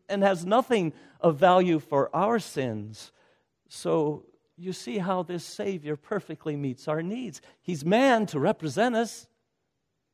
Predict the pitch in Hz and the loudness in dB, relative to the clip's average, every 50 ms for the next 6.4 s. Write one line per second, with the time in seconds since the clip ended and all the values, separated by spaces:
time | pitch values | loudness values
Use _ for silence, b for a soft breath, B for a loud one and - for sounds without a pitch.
0 | _ _ - 208 160 135 156 202 240 285 302 254 202 233 262 240 220 b b b | _ _ -6 -6 -6 0 4 6 10 10 10 10 10 8 8 4 2 b b b
1 | b b b b b b b b - 208 185 196 220 226 - 220 196 180 - 214 | b b b b b b b b 2 2 4 6 4 4 4 4 4 4 4 4
2 | 220 226 202 - - - - - 262 320 330 233 196 233 214 220 240 269 285 240 | 4 4 2 0 -2 -8 0 4 6 6 6 6 4 2 2 4 4 4 4 4
3 | 240 226 214 190 b b b b b b b b _ _ _ _ _ _ - - | 4 4 2 2 b b b b b b b b _ _ _ _ _ _ -4 -2
4 | 202 202 170 208 220 175 - - - 285 302 294 254 180 160 160 196 202 - - | -2 0 0 -2 -2 -4 -6 -4 -2 0 2 2 4 4 4 4 2 0 -4 -10
5 | - - - _ _ _ _ _ _ _ _ _ - - 214 170 208 202 208 226 | -16 -18 -20 _ _ _ _ _ _ _ _ _ -2 -2 0 2 4 6 6 6
6 | 254 269 226 180 190 202 202 190 | 6 4 2 2 0 0 0 -2